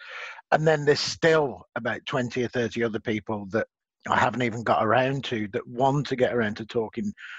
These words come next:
"No, you've been, de-, you dealt, dealt with four or five guys that I don't know." So we've had to expand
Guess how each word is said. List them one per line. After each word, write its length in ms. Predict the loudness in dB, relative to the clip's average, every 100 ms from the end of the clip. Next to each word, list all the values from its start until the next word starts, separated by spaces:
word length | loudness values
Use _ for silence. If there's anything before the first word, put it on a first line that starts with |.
| -18 -6
"No, 280 | 0 2 2
you've 200 | 0 2
been, 200 | 0 2
de-, 180 | 2 2
you 140 | 0
dealt, 340 | 4 4 2 0
dealt 200 | -2 0
with 100 | -4
four 240 | 0 2
or 60 | 2
five 260 | 4 4
guys 260 | 4 2 2
that 100 | 0 4
I 200 | 4 4
don't 180 | 0
know." 100 | -2
So 140 | -2 2
we've 100 | 4
had 140 | 4 2
to 80 |
expand 600 | -2 -2 0 2 2 -4